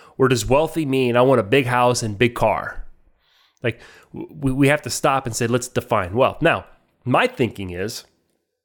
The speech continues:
and I don't wanna project my value on, on any individual client. That's why it's really important that, that our listeners and our clients are able to verbalize what they mean by wealth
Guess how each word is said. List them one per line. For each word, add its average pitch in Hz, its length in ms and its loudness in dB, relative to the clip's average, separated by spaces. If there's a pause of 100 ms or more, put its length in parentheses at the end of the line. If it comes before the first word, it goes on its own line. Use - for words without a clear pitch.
(200)
and 123 100 2
I 131 40 2
don't 139 120 2
wanna 131 120 2
project 123 360 2
my 104 140 -2
value 107 540 -2
on, 92 400 -8 (160)
on - 200 -6
any 104 240 -4
individual 98 580 -8 (260)
client. 143 420 0
That's 110 160 -6
why 120 80 2
it's - 160 -6
really 117 260 0
important 107 520 -4 (140)
that, 98 260 -8 (540)
that 107 120 2
our 101 140 0
listeners 113 480 0
and 101 80 -6
our 98 80 -4
clients 127 1080 -2 (140)
are 107 240 -4
able 110 160 0
to 107 100 -6
verbalize 104 540 0
what 107 100 -10
they 95 120 -8
mean 95 180 -8
by 90 160 -8
wealth 92 420 -6